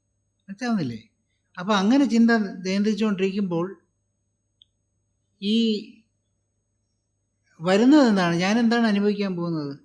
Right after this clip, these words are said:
ഞാൻ എന്താണ് ഇനി ചെയ്യാൻ പോകുന്നത് എന്നുള്ള ലോജിക്കലായിട്ടുള്ള തോട്ട് ഉണ്ടായിരിക്കുന്നതാണ് ഭൗതികമായിരിക്കുന്ന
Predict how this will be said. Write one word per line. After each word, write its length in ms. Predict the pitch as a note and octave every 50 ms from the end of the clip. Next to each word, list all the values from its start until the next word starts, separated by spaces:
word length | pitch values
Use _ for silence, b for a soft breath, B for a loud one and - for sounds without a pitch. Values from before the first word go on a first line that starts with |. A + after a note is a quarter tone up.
| _ -
ഞാൻ 160 | E3 F3 G3 G#3+ G#3+
എന്താണ് 280 | G3+ G3+ G#3+ G#3 G3+ G3
ഇനി 140 | F#3+ F#3+ F#3+ F#3+ F#3+ D#3+
ചെയ്യാൻ 180 | F3+ F3+ F3+ F3+ E3+
പോകുന്നത് 200 | F3 F3 F3+ F#3
എന്നുള്ള 240 | F#3 F#3+ G3 F#3+ G3 F#3+ F3+ E3
ലോജിക്കലായിട്ടുള്ള 720 | E3+ F3+ G3 G#3+ A3+ A3+ A#3+ A3+ A3+ A3 G#3 G3+ G3 F3+ D3+
തോട്ട് 280 | E3+ F3 E3+ D#3+ - E3 - - _ _ _ _ _ _ _ _ _ _ -
ഉണ്ടായിരിക്കുന്നതാണ് 920 | E3+ E3 E3 F#3 F#3 F#3 F#3 F#3 E3 F#3 F3+ F3+ F3+ F3 E3+ D3+ D3 D3+ E3+ G3+ - _ _ _ _ _ _ _ _ _ -
ഭൗതികമായിരിക്കുന്ന 880 | F3 D#3+ D#3 - F3+ F3+ F3+ F3 E3+ D#3+ D#3 D3+ D3 C#3+ D3+ D3+ D#3